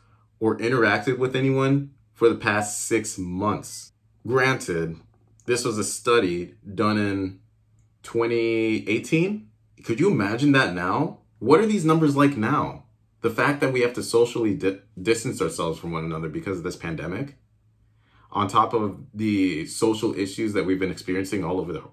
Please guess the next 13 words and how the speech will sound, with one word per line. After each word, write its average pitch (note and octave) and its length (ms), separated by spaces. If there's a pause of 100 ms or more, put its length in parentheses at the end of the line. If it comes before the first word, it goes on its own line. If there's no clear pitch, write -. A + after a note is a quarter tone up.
(400)
world, F2+ 460
these, E2 320 (540)
and - 160
human G2+ 280
rights E2+ 280
violations. B2+ 880 (880)
What? - 640 (840)
And A2+ 180
we B2+ 160
all C#3+ 520
just G#2+ 420
kind C#3 280
of F#2+ 260